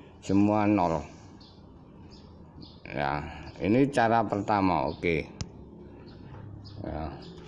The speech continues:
Nanti cara keduanya kita bisa pakai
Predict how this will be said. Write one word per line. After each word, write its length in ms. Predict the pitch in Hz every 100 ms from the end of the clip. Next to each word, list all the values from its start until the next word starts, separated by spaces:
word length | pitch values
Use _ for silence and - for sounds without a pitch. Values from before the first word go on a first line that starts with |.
| - -
Nanti 320 | 90 107 139 135 131
cara 420 | 131 123 131 139 151 143 -
keduanya 880 | 113 - 117 120 120 139 170 170 - - - - -
kita 140 | - 113 104
bisa 240 | 107 127 127
pakai 480 | 117 113 107 131